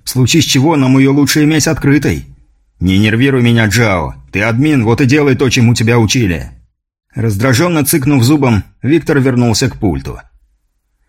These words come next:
Антивирусы Брандмауэр светились успокаивающим зелёным цветом, и, плюнув на них, он полез в консоль,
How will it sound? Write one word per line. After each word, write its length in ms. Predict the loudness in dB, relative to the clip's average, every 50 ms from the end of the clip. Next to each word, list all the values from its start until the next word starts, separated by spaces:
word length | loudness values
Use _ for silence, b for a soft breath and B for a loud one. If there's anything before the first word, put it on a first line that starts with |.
| _ _ -4
Антивирусы 680 | -2 -2 0 2 2 2 2 2 2 0 0 0 0 0
Брандмауэр 680 | 0 2 2 2 2 2 2 0 0 2 2 2 0
светились 640 | 0 0 0 0 2 2 2 2 2 2 0 0 -2
успокаивающим 880 | -4 -4 -4 -6 -4 -2 -2 -2 0 0 0 0 0 0 0 0 2
зелёным 440 | 2 2 2 2 0 0 0 0 0
цветом, 480 | 0 0 0 0 -2 -2 -6 -8 -10 -12 -16 -8
и, 120 | -6 -6 -4
плюнув 400 | -2 -2 0 0 0 -2 -2 0
на 100 | 0 0
них, 220 | 2 2 0 2
он 160 | 2 0 0
полез 300 | 0 0 0 0 0 -2
в 60 | -4 -4
консоль, 500 | -2 -2 -2 0 -2 -4 -4 -6 -8